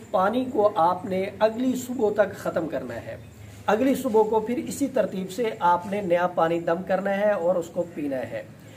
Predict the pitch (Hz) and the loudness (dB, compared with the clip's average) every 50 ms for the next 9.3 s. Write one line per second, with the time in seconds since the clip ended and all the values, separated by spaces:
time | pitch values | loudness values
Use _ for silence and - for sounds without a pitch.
0 | - - - - - - - 233 247 254 247 - - - 247 - 220 214 214 - | -20 -20 -20 -20 -4 2 2 4 4 4 2 0 2 2 2 2 2 -2 0 0
1 | 233 233 226 226 - 190 196 202 196 202 - 247 220 185 202 185 180 185 185 202 | 0 0 0 0 2 4 4 4 4 2 -2 -6 -6 -4 -4 0 2 2 2 2
2 | 208 208 196 - 196 185 180 170 - - 190 226 233 202 190 185 165 185 185 170 | 2 -2 -2 -4 -2 -2 -2 -2 -4 -4 -4 -4 -2 -2 -2 -2 0 0 0 -2
3 | - - 196 196 180 190 202 202 202 196 190 - - 196 202 208 202 196 190 185 | -4 -4 -2 2 6 6 6 6 6 2 -4 -2 2 2 2 4 2 0 0 0
4 | 190 190 175 185 185 - - 185 180 165 165 165 147 - 160 160 156 147 131 - | -2 0 0 0 -2 -2 -2 -6 -4 -2 -2 -2 -2 -2 -2 -2 0 0 -2 -4
5 | - 113 107 - - - - - - - - - - - - - 160 156 170 240 | -6 -8 -8 -10 -14 -20 -20 -20 -20 -20 -20 -20 -20 -20 -18 -16 -10 -2 4 8
6 | 262 277 254 226 214 226 240 240 233 233 - 190 190 190 - - 262 262 247 214 | 10 10 10 10 8 4 2 0 0 -2 0 2 2 2 2 2 4 4 4 4
7 | 208 208 226 220 214 214 208 196 196 202 202 196 185 180 185 185 185 175 196 196 | 4 2 0 -4 -4 -4 -6 -6 -6 -4 -2 0 2 4 4 4 4 2 0 -6
8 | 202 - 220 196 196 196 - 185 180 180 170 190 185 196 202 202 202 185 165 185 | -6 -4 -4 -6 -4 -4 -2 -2 -2 -2 2 4 6 6 6 4 2 0 -4 -4
9 | 185 180 - 214 190 170 | -4 -4 -4 -4 -6 -6